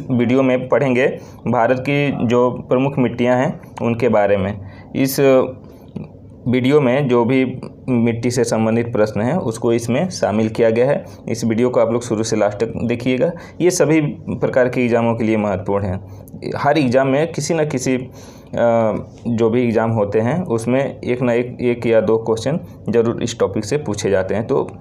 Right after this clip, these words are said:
आप लोग इस वीडियो को लास्ट, शुरू से लास्ट तक ज़रूर देखिएगा। और साथ ही साथ अगर आप लोग इस चैनल पे नए हैं या अभी तक चैनल को सब्सक्राइब नहीं किए हैं तो चैनल को ज़रूर सब्सक्राइब कर लीजिए।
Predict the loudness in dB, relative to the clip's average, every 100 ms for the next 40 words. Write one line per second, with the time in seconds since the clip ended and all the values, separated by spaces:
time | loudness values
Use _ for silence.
0 | -18 -20 -20 -20 -10 -4 0 0 -2 -4
1 | -8 -4 -4 0 0 0 2 2 0 -2
2 | -2 0 -2 0 0 0 2 -2 0 0
3 | 0 -2 -12 -6 0 4 6 4 2 -4
4 | -16 -16 -2 0 2 0 2 0 2 2
5 | 2 0 0 -2 -2 -14 -20 -20 -18 -8
6 | -4 0 0 0 0 0 0 0 2 4
7 | 4 4 2 0 -2 -2 -2 -2 -2 -2
8 | -4 -2 2 2 2 0 0 -2 -2 -2
9 | -6 -14 -10 -4 0 0 2 0 0 0
10 | 0 0 -4 -2 -2 0 0 0 -2 -4
11 | -6